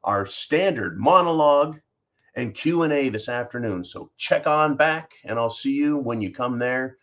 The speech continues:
Thank you for signing up at the prepared mind dot club and checking out just the great selection of prepping and S H T F items we have there.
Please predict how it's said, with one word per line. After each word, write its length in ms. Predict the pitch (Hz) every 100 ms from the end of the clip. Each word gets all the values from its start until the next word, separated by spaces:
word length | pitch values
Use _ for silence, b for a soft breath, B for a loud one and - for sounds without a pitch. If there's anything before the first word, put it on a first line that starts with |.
| _ _
Thank 240 | - 165 160
you 80 | 104
for 160 | 98
signing 420 | 95 113 110 107
up 140 | 107 107
at 100 | -
the 60 | 101
prepared 440 | 95 92 117 117
mind 340 | 117 113 104 82
dot 300 | 139 - -
club 460 | 143 143 143 139 _ _ _ _ -
and 140 | 104
checking 400 | 104 - - 131
out 240 | 123 123 113
just 180 | 117 104
the 80 |
great 400 | 85 90 123 139
selection 540 | 135 123 120 120 - 107
of 200 | 87 - _ _ _ _ -
prepping 480 | 135 131 131 131
and 100 | 98
S 160 | 113 113
H 240 | 117 107
T 120 | - 110
F 140 | 107
items 380 | 98 107 110 98
we 120 | 95
have 240 | 90 82
there. 140 | -